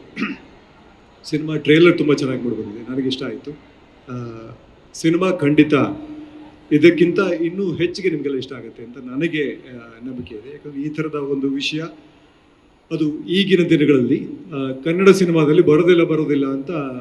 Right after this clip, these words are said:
ಒಂದು ದೊಡ್ಡ ಆಕ್ಷೇಪಣೆ ಇದೆ. ತಮಿಳು ಸಿನಿಮಾಗಳಲ್ಲಿ ತುಂಬ ರಿಯಲಿಸ್ಟಿಕ್ ಸಿನಿಮಾಗಳು ಮಾಡ್ತಾರೆ, ಜನಗಳ ಸಮಸ್ಯೆಗಳನ್ನ ಎತ್ಕೊಂಡು ಸಿನಿಮಾ ಮಾಡ್ತಾರೆ, ಸಾಮಾನ್ಯ ಜನರ ಸಿನಿಮಾ ಸಮಸ್ಯೆಗಳನ್ನ ಎತ್ಕೊಂಡು ಸಿನಿಮಾ ಮಾಡ್ತಾರೆ ಅಂತ ಎಲ್ಲರೂ ಹೇಳ್ತೀವಿ,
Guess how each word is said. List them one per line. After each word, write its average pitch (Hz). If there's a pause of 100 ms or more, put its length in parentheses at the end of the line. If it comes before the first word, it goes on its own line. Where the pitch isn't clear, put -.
(140)
ಒಂದು 127
ದೊಡ್ಡ 135
ಆಕ್ಷೇಪಣೆ 135
ಇದೆ. - (500)
ತಮಿಳು 190
ಸಿನಿಮಾಗಳಲ್ಲಿ 165
ತುಂಬ 156
ರಿಯಲಿಸ್ಟಿಕ್ 151
ಸಿನಿಮಾಗಳು 139
ಮಾಡ್ತಾರೆ, 127
ಜನಗಳ 156
ಸಮಸ್ಯೆಗಳನ್ನ 151
ಎತ್ಕೊಂಡು 135
ಸಿನಿಮಾ 127
ಮಾಡ್ತಾರೆ, 120 (360)
ಸಾಮಾನ್ಯ 185
ಜನರ 156
ಸಿನಿಮಾ 143 (220)
ಸಮಸ್ಯೆಗಳನ್ನ 139
ಎತ್ಕೊಂಡು 131
ಸಿನಿಮಾ 135
ಮಾಡ್ತಾರೆ 123
ಅಂತ 123
ಎಲ್ಲರೂ 127
ಹೇಳ್ತೀವಿ, 135